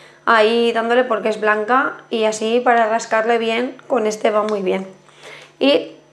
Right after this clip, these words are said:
me lo he cogido en Shein porque me hacía falta y estaba muy bien de precio también. Después sigo haciendo de la casa un búnker para que mi trasto no me coja nada y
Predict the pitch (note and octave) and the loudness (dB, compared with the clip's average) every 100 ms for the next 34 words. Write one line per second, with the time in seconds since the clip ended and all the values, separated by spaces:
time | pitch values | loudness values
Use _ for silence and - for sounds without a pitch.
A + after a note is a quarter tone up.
0 | _ - B3 - A#3 C4 B3 A3+ A3 - | _ -6 0 2 2 2 4 4 0 0
1 | A#3+ C4 C4 A#3 A3 G#3+ G#3+ G#3 - G#3+ | 0 0 0 -2 -2 -2 -4 -4 -4 -6
2 | G#3+ - - - - - C4 B3 A3+ A#3+ | -6 -14 -20 -14 -10 -2 2 4 4 4
3 | B3+ A3+ G#3 G3+ G3+ G#3 G#3 G#3+ G#3+ G#3+ | 2 2 0 -2 -6 -6 -2 -2 -2 -2
4 | D#4+ G#3+ - - - - - - - - | -2 -4 -8 -12 -14 -14 -18 -16 -12 -8
5 | - C#4+ D4+ - D#4 D4 C#4+ - - D4+ | 0 4 4 4 4 4 2 -8 -4 -2
6 | B3 A#3 - A3+ C#4 C4 G3+ G#3 G3+ C4 | -2 -2 -2 -2 0 -2 0 0 2 0
7 | C#4 C4+ C4+ A#3+ G#3+ A3 - - - - | 2 2 0 0 -2 -2 -10 -20 -20 -18
8 | - - C4 B3 A3+ A3 A3 A#3+ A#3 - | -18 -6 2 2 2 0 2 4 2 0
9 | G3+ - - A#3 A#3+ B3 A#3+ - A#3+ B3 | -2 -2 -4 0 0 2 0 0 0 0
10 | A3 A3+ - - - - - D4 D4 | 0 -2 -10 -16 -18 -18 -2 0 2